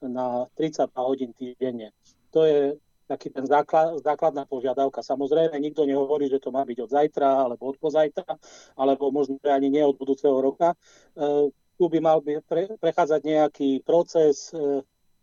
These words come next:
tak ako som spomínal, napríklad tie experimenty k tomu môžu dopomôcť.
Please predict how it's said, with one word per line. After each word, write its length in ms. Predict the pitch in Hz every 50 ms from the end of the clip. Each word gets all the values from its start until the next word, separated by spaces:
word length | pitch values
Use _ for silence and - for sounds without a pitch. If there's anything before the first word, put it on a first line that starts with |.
| _ _ -
tak 160 | 147 151 -
ako 240 | 175 156 - - -
som 160 | - 143 135
spomínal, 400 | - - 151 151 151 147 143 139
napríklad 320 | 139 139 - 156 143 147
tie 160 | 139 - 151 143
experimenty 560 | 139 - - 156 151 - 147 147 139 - 135
k 80 | -
tomu 240 | - 143 135 139 139
môžu 320 | 139 147 147 147 143 139 131
dopomôcť. 580 | 143 147 147 - 170 175 180 175 170 165 -